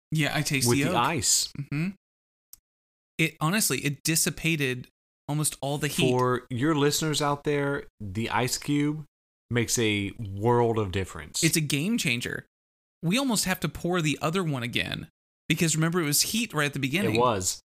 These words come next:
Speaker 2: And then try with ice and see what,
Speaker 1: Gosh,
Speaker 2: what that
Speaker 1: well, that's
Speaker 2: does.
Speaker 1: in the name of science, but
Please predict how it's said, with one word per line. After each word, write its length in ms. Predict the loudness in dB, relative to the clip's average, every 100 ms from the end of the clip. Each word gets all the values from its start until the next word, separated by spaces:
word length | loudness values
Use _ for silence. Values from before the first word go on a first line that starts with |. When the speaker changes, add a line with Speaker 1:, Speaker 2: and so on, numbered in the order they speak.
| _ _ _ _
Speaker 2:
And 100 | -4
then 140 | -2 -2
try 220 | 0 0
with 180 | 0 0
ice 340 | 0 0 -4
and 100 | -6
see 180 | -4 -4
what, 280 | -2 -4 -4 -8 -10 -6
Speaker 1:
Gosh, 240 | -4 -2
Speaker 2:
what 120 | -2
that 140 | -2 0
Speaker 1:
well, 120 | 0
that's 200 | 2 4
Speaker 2:
does. 80 | 4
Speaker 1:
in 60 | 2
the 60 |
name 280 | 2 2 0
of 100 | 2
science, 560 | 2 2 0 -2 -2 -4
but 300 | -2 -4